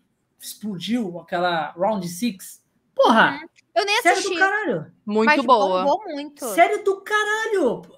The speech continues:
Speaker 1: Coreana também.
Speaker 2: É, mas tá, eles
Speaker 3: Acho
Speaker 2: tão desse
Speaker 3: muito
Speaker 2: jeitinho,
Speaker 3: legal
Speaker 2: tá?
Speaker 3: plataforma de
Speaker 1: Os dorama,
Speaker 3: stream por causa
Speaker 1: os
Speaker 3: disso.
Speaker 1: dorama, mano, eu assisti, mano, eu assisti, eu assisti um, um, um dorama esses tempo atrás, foi o último dorama que eu assisti, né? Que é um Tudo Bem Não Ser Normal. Porra!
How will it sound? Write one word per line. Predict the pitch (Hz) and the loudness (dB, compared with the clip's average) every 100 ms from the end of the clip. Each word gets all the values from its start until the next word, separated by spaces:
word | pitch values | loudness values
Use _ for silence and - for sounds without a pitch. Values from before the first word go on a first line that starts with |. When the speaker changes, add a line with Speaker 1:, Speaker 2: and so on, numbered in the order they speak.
| _ _ - - _ _ | _ _ -20 -20 _ _
Speaker 1:
Coreana | 254 254 403 403 440 370 | 0 0 0 -4 -4 -8
também. | 415 392 349 392 - | -6 -4 -4 -6 -12
Speaker 2:
É, | 392 403 415 | -8 -8 -2
mas | 359 370 | -2 0
tá, | 302 | -2
eles | 330 | 0
Speaker 3:
Acho | 311 | 0
Speaker 2:
tão | 359 | 0
desse | 349 | -2
Speaker 3:
muito | - | -2
Speaker 2:
jeitinho, | 294 285 | 0 0
Speaker 3:
legal | 277 240 214 208 196 | 4 4 6 4 -2
Speaker 2:
tá? | 330 320 370 | -4 -4 2
Speaker 3:
plataforma | 311 269 320 339 294 | 4 4 6 6 6
de | 370 | 4
Speaker 1:
Os | |
dorama, | 339 247 | 2 0
Speaker 3:
stream | 180 202 185 | 0 -6 -10
por | 185 | -10
causa | 202 196 | -10 -8
Speaker 1:
os | 202 | -6
Speaker 3:
disso. | - 170 | -6 2
Speaker 1:
dorama, | 302 269 302 311 | 4 6 4 2
mano, | 269 277 196 151 - | 0 0 -2 -10 -8
eu | 202 | -6
assisti, | 226 247 - 240 | -4 -6 -8 -6
mano, | 262 214 | -4 -2
eu | 190 | -4
assisti, | 208 214 - 240 | -4 -8 -10 -10
eu | 196 | -6
assisti | 208 202 196 - 220 | -6 -6 -12 -10 -8
um, | 240 233 | -8 -8
um, | 220 214 196 196 | -8 -8 -8 -8
um | |
dorama | 208 202 170 202 226 | -4 -2 -2 -4 -6
esses | 160 160 | -8 -12
tempo | - 156 | -12 -12
atrás, | 160 - 175 190 | -12 -8 -8 -6
foi | 196 | -6
o | |
último | 202 226 | -6 -8
dorama | 220 208 196 | -6 -4 -6
que | |
eu | 202 | -10
assisti, | 196 196 151 | -10 -12 -12
né? | 139 139 _ _ - - _ | -12 -14 _ _ -20 -20 _
Que | 185 | 0
é | 180 175 | 2 2
um | 175 190 185 | 0 -2 -2
Tudo | 226 214 | -2 -2
Bem | 208 | -2
Não | 202 | -2
Ser | 196 208 | -4 -4
Normal. | 208 190 160 151 - _ | -4 -2 0 -2 -4 _
Porra! | 370 440 277 320 440 392 | 4 4 4 2 0 0